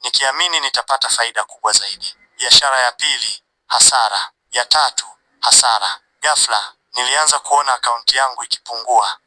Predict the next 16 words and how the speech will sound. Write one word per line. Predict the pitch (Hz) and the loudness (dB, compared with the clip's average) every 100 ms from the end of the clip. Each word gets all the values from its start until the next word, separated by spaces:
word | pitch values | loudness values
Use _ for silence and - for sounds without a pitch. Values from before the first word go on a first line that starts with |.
| _ | _
Hofu | - 180 - - 135 | 0 2 4 2 0
ilianza | 127 123 127 131 127 | -2 0 2 2 0
kuniingia. | 110 113 - - - - - - _ _ - | -4 -8 -10 -4 -4 -4 -6 -8 _ _ -2
Hapa | 151 - 175 | 0 2 -2
ndipo | 143 135 - 123 | 0 -6 -2 -2
nilipofanya | 120 123 - 127 120 | -2 -2 0 0 -2
kosa | 104 127 110 | 0 2 2
la | 101 | 0
tatu, | - 120 - - _ _ - | 0 -2 -2 -10 _ _ -4
na | 117 | -2
la | |
hatari | 110 113 135 123 | 0 0 -2 2
zaidi, | 120 120 - - _ _ | 0 0 -6 -12 _ _
biashara | 120 120 160 147 127 | -2 2 4 2 0
kwa | 110 | 0
hisia, | - - 131 98 | 4 2 2 -6